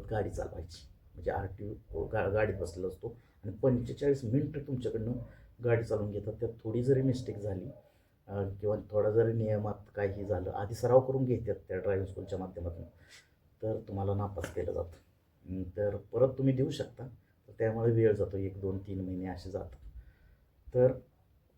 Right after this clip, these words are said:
ही, ही म्हणजे दोन हजार नऊच्या अगोदर शॉर्ट टर्म,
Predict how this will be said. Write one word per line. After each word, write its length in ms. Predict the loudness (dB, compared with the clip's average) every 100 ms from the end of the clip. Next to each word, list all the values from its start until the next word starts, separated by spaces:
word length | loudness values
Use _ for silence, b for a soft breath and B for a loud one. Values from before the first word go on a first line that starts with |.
| _ _ _ _ _ _ -20 -16
ही, 180 | -6 -4
ही 420 | -4 -6 -6 -8 -12 -8
म्हणजे 300 | -4 -4 -4 -2
दोन 160 | 2 4
हजार 220 | 6 6
नऊच्या 380 | 4 0 0 0
अगोदर 520 | 2 2 0 -2 -4 -6
शॉर्ट 360 | 0 0 0
टर्म, 140 | 0